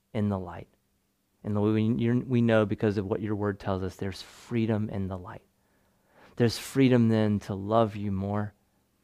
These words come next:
and there's freedom to love others more and to receive the love that you've given us. So God, will we receive that? Would we walk in the light? In Jesus' name, amen.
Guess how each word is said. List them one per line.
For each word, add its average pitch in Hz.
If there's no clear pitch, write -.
and 107
there's 101
freedom 110
to -
love 104
others 101
more 95
and 101
to 92
receive 110
the 107
love 98
that 104
you've 95
given -
us. -
So -
God, 101
will 98
we 95
receive 92
that? 87
Would 101
we 101
walk 92
in 95
the 90
light? -
In 98
Jesus' 101
name, 98
amen. 95